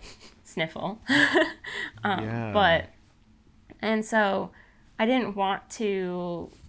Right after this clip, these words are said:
Speaker 1: go spend a bunch of money on food that I could probably barely taste and couldn't really
Speaker 2: Mm-hmm.
Speaker 1: enjoy 'cause I was hopped up on a bunch of cold medicine. I couldn't drink, and, like,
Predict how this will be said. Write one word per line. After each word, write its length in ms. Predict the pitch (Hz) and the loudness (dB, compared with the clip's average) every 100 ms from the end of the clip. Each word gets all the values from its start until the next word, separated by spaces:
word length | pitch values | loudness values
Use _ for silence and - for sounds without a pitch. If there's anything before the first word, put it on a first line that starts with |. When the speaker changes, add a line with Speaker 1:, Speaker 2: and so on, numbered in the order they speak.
| - - 180 | -20 -20 -12
Speaker 1:
go 720 | - 190 190 190 185 180 170 175 | -2 0 2 0 -2 -4 -6 -10
spend 460 | - - 180 180 | -8 -2 0 0
a 60 | 180 | -2
bunch 240 | 185 180 | -2 -4
of 80 | 180 | -4
money 260 | 170 165 185 | -2 -2 -2
on 180 | 180 175 | -4 -4
food 280 | - 165 | -6 -6
that 100 | 170 | -4
I 60 | 165 | -4
could 120 | 170 | -6
probably 460 | 175 175 180 170 170 | -6 -4 -4 -4 -6
barely 380 | 170 165 165 160 | -2 -4 -4 -6
taste 420 | 175 165 208 - | -6 -6 -6 -8
and 220 | - 165 | -8 -8
couldn't 200 | 170 147 | -6 -4
really 160 | 120 160 | -4 -4
Speaker 2:
Mm-hmm. 80 | 160 | -4
Speaker 1:
enjoy 280 | 147 156 | -4 -4
'cause 160 | 180 165 | -4 -2
I 100 | 175 | -2
was 140 | 151 | -2
hopped 260 | - 165 - | -2 -4 -4
up 140 | 156 | -6
on 80 | 160 | -6
a 40 | 151 | -8
bunch 180 | 156 | -8
of 60 | - | -10
cold 280 | - 156 151 | -8 -8 -4
medicine. 580 | 175 196 214 208 214 208 | -2 -4 -2 -2 0 -2
I 100 | 170 | -4
couldn't 260 | 180 139 | -6 -10
drink, 540 | - 269 262 254 247 240 | -4 0 2 2 0 -4
and, 120 | 170 | -8
like, 300 | - - | -8 -12